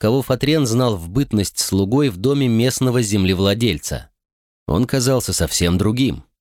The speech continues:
Незнакомец продолжал рассматривать город. Пепел садился на его красивый белый мундир,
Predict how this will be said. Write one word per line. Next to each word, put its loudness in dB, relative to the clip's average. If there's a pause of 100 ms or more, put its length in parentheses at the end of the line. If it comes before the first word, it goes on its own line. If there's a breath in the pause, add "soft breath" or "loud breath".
(520)
Незнакомец 0
продолжал 0
рассматривать -2
город. -4 (800)
Пепел 0
садился 0
на 0
его 0
красивый 0
белый 0
мундир, 0